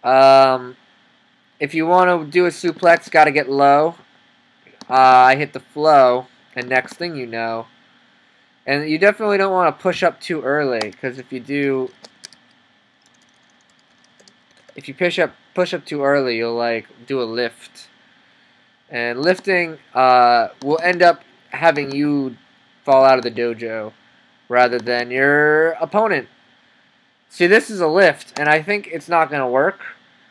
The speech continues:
but I'm gonna do it. I am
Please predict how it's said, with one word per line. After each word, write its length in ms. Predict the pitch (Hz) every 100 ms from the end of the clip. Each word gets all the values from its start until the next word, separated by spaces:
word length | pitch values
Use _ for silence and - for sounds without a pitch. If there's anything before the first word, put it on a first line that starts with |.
| _ _
but 160 | 123 160
I'm 220 | 160 165
gonna 240 | 180 180 139
do 180 | 143
it. 180 | 123 117 _ _ _ _ _ _ _ _ _ _ _ _ _ _ _ _ _ _ _ _ _ _ _ _ _ _ _ -
I 180 | 123
am 480 | 135 147 156 147 147